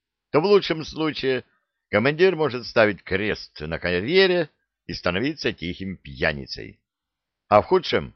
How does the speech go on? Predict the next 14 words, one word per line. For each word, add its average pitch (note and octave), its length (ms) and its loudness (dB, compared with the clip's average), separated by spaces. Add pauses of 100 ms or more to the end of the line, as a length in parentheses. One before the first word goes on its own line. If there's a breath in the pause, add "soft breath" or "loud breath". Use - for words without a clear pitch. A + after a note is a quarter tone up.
(640)
если A2 320 -2
нет A2+ 400 -4
папы-генерала, G2 960 2 (460)
должен B2+ 540 2
срочно C3+ 680 0
изучать B2+ 480 -2
уголовно-процессуальный G2 1300 0
кодекс C2+ 520 -8 (420)
и G#2+ 120 -4
заводить D3+ 560 2 (120)
знакомство A#2 800 -2
с - 100 -8
хорошим A#2 500 -2
адвокатом, C#2+ 680 -6